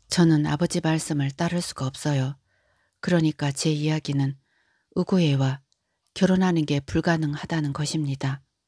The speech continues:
"불가능하다? 왜지?" 아버지가 물었다.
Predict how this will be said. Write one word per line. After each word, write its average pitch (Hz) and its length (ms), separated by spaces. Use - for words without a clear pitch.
"불가능하다? 175 1040
왜지?" 190 500
아버지가 156 540
물었다. 139 540